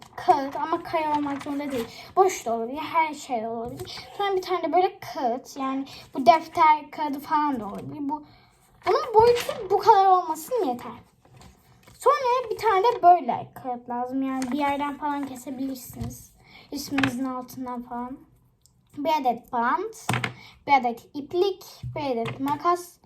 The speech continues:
ve bir adet pit ve tabii ki de pit kutusu. İlk önce arkadaşlar malzemelerini hazırladınız mı?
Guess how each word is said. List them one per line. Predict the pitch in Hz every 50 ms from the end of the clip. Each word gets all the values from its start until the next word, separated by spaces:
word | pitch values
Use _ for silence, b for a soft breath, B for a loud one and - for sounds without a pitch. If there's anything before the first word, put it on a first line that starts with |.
| B B B B -
ve | - - - - 262 262
bir | 302 339 320 294 269
adet | 269 339 392 392 - - - - - - - - - - - - _ -
pit | - - 320 320 339 381 349 - - - -
ve | 311 330 330 339 359 359 - - - - - _ _ _ _ -
tabii | - 311 285 240
ki | 247 262
de | 285 330 359 370 359 - - _ _ _ - -
pit | - 277 240 - -
kutusu. | - - - - - - 123 123 123 - - - - - - b b b b b b b b b b b b
İlk | - 427 539 539 508 - 381
önce | 392 359 339 330 302 311
arkadaşlar | 294 294 285 285 277 302 294 285 277 254 - - 359 359 440 B B B B B B B B B
malzemelerini | 370 381 392 381 359 359 349 330 330 320 320 302 302
hazırladınız | 320 311 330 359 370 339 339 359 359 339 330 330 269 269 311 311 311
mı? | 320 453